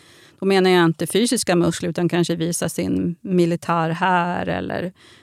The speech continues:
hotar med kärnvapen eller vad nu man tar till. Det är ju ett sätt att visa sin styrka i den här situationen då man krigar med någon. Och om vi då tar Ukrainas president just nu, så är det ju så att han tillhör ju,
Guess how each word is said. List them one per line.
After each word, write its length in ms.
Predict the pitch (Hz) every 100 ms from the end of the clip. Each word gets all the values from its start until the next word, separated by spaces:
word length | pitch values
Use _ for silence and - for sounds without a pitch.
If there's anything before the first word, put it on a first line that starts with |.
| _
hotar 500 | - 180 196 165 185
med 140 | 180 175
kärnvapen 840 | 190 175 175 170 170 185 - 185
eller 180 | 175 175
vad 120 | 170
nu 120 | 185 180
man 340 | 175 175 170
tar 140 | -
till. 340 | 175 - 165 160
Det 60 |
är 60 | 190
ju 140 | 262
ett 100 | 254
sätt 240 | - 170 -
att 140 | 175
visa 360 | 185 190 185 180
sin 180 | - 180
styrka 800 | - 269 233 180 _ - 320 190
i 180 | - 220
den 160 | 208 180
här 100 | 175
situationen 680 | 196 - 180 226 196 175
då 100 | 165
man 140 | 165 170
krigar 380 | - 220 175 247
med 100 | 247
någon. 400 | 170 - 190 240 _ - _ _ _ _ - _ _ -
Och 260 | 202 190 - _ - _ _
om 220 | _ 185
vi 80 | 190
då 280 | 190 190 - _ _
tar 240 | - 226
Ukrainas 540 | 240 - 202 180 170 -
president 580 | - - 170 170 175
just 220 | - 170 -
nu, 260 | 170 180
så 140 | 185 185
är 100 | 180
det 60 |
ju 120 | 175
så 100 | 170
att 160 | 175 175
han 280 | - 214 220
tillhör 600 | - 240 190 196 226 214
ju, 380 | 208 170 175